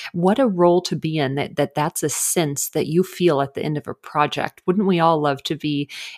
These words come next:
in a position in an industry, find what we love, that at the end of a project, we're able to have that rush of gratitude, just like, "Wow, people entrusted me with their homes." And that's a whole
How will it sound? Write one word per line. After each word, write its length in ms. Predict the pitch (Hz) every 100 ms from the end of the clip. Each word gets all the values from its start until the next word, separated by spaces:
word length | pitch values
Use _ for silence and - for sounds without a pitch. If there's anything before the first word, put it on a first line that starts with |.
| -
in 200 | 147 143
a 160 | 135
position 680 | 135 - 143 151 - 151 147
in 140 | 151
an 100 | 147
industry, 460 | - 151 151 - 147
find 340 | - 220 269
what 140 | 302 190
we 100 | 190
love, 380 | 165 151 151 - - - -
that 260 | 160 151 -
at 140 | 156
the 140 | - -
end 120 | 185
of 80 | 170
a 40 |
project, 540 | - - 208 202 180 -
we're 100 | 156
able 200 | 147 147
to 80 |
have 180 | 143 147
that 140 | 143 127
rush 340 | 143 180 165
of 120 | 175 165
gratitude, 600 | 170 165 160 - 160 202
just 240 | 147 -
like, 180 | - 202 -
"Wow, 600 | - 233 262 262 226 175
people 260 | - 214 220
entrusted 640 | 196 - 185 170 - 180
me 220 | 165 151 - - - _ -
with 160 | 175 151
their 200 | 147 135
homes." 400 | - 214 170 -
And 120 | 175
that's 220 | 294 -
a 100 | -
whole 280 | 147 220